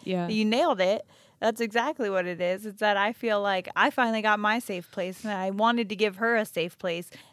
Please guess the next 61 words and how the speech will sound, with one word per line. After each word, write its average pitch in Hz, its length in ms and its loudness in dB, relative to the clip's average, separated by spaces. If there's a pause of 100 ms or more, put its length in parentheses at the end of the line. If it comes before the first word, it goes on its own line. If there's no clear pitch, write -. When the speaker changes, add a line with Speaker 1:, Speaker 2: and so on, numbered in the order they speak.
Speaker 2:
And 202 100 -4
now 202 160 0
I 202 80 0
feel 196 240 0
like, 175 240 -2 (640)
uh, - 60 -8 (380)
like 202 220 0
I'm 190 200 -4
failing 233 440 -4
her - 180 -14
Speaker 1:
Yeah. 170 200 -6 (140)
Speaker 2:
because 190 320 -6
of - 60 -8
Speaker 1:
Yeah. - 100 -8
Speaker 2:
that. - 120 -12 (300)
Speaker 1:
And 214 140 -2
you're 269 100 0
not. 214 300 0 (140)
And 202 120 2
Speaker 2:
I'm 208 60 4
Speaker 1:
I 214 60 6
told 254 200 2
Speaker 2:
not. 240 60 0
Speaker 1:
you 269 60 4
yesterday, 202 640 2 (200)
Speaker 2:
<laughs> - 200 -20
Speaker 1:
for 214 140 2
everything 269 360 2
you 247 120 2
can 226 160 0
say 208 160 0
your 196 120 2
body's 180 300 2
doing 165 240 -2
wrong, 156 300 2
it's - 240 -4
doing 165 240 0
so 170 160 -2
many 160 180 0
other 151 160 0
things 147 380 -6
right. - 240 -6
Speaker 2:
That's 294 260 -2
so 392 200 4
true. 349 320 0
And 247 140 6
I'm 339 160 0
getting 320 300 0
the 208 80 2
shit 277 400 2
kicked - 300 -6
out 165 180 -2
of 190 60 -4
me, 208 100 -6
<laughs> 262 40 2
you 269 60 0
Speaker 1:
Yeah. 160 220 -2
Speaker 2:
guys. 240 380 -4
Speaker 1:
Yeah. 170 260 -4 (120)
Speaker 2:
I 262 160 8
am 269 300 2